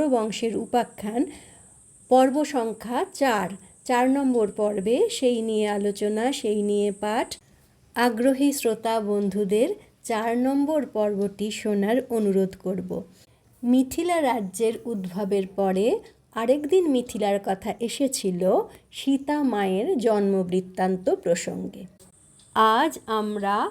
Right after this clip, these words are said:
আবার মিথিলার কথা পাঠ করব। হরধনু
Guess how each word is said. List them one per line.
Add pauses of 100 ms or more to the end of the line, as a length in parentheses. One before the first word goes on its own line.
(360)
আবার (160)
মিথিলার (100)
কথা (240)
পাঠ (140)
করব। (1120)
হরধনু